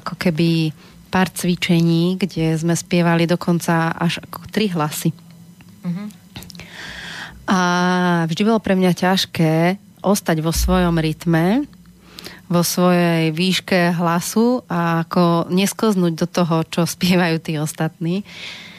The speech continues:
Speaker 1: A dokonca aj to sa podarilo, že som vedela zaspievať sama svoj hlas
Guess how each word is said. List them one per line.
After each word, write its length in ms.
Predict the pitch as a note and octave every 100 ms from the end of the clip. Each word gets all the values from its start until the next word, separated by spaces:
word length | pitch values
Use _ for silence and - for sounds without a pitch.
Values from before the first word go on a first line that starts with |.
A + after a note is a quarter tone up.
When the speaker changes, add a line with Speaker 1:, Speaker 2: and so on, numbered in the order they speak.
| - -
Speaker 1:
A 120 | E3+ E3 D#3+ D#3 D3 D3 D#3 - - - - -
dokonca 560 | - F3+ F3 F3+ F3 F3
aj 120 | E3+
to 40 | F#3+
sa 120 | F#3+
podarilo, 440 | F#3 F3+ E3+ E3+ E3+
že 120 | E3+
som 200 | - E3+
vedela 840 | E3+ E3+ E3+ E3 E3 D#3+ D#3 D#3+ D#3+
zaspievať 640 | E3 - - E3+ E3 D#3+
sama 520 | - - F3+ F#3 G3 G#3
svoj 360 | - D#3 E3 E3
hlas 600 | F#3+ G3 A3 A#3+ -